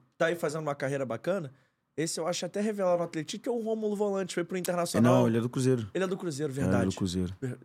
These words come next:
Speaker 2: Peguei ele lá no Cruzeiro.
Speaker 1: É, mas enfim, mas ele foi pro Atlético e agora foi pro
Speaker 2: Foi pro
Speaker 1: Inter.
Speaker 2: Inter. É, um
Speaker 1: Tá,
Speaker 2: cara, é,
Speaker 1: tá
Speaker 2: é
Speaker 1: entrando mais em campo, tá jogando.
Speaker 2: muito bom, muita força, cara, muita força, a leitura de jogo dele boa. Um cara que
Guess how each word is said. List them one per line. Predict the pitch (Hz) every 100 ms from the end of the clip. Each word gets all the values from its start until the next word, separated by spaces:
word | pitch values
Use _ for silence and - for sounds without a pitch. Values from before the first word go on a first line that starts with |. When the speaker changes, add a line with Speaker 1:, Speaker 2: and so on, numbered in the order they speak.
| -
Speaker 2:
Peguei | 110 98
ele | 110
lá | 101
no | 92
Cruzeiro. | - 85 85 - _ _ _
Speaker 1:
É, | - 214
mas | 202 196
enfim, | 208 220 180
mas | 151 160 180
ele | 233 262 254
foi | - 226
pro | 226
Atlético | 233 240 233 262 269
e | 302 -
agora | 220 220 233
foi | 254
pro | - 196
Speaker 2:
Foi | 196
pro |
Speaker 1:
Inter. | 104 104
Speaker 2:
Inter. | - _
É, | -
um | 104
Speaker 1:
Tá, | 233 -
Speaker 2:
cara, | - 95
é, | 127 - - -
Speaker 1:
tá | 240
Speaker 2:
é |
Speaker 1:
entrando | 220 233 254
mais | 233 226
em | 202
campo, | 214 220
tá | 220
jogando. | 208 185 190 220 226
Speaker 2:
muito | 202 - 127
bom, | 113 120
muita | 117 98 107
força, | 101 - 110 113 101
cara, | - 87 76
muita | 80 - -
força, | - - 101 -
a | 92
leitura | 90 - 87
de | 87
jogo | 90 90
dele | 90 85
boa. | 82 95 101 98 - _ _ _ _ _ _ _
Um |
cara | - 90
que | - 107 104 92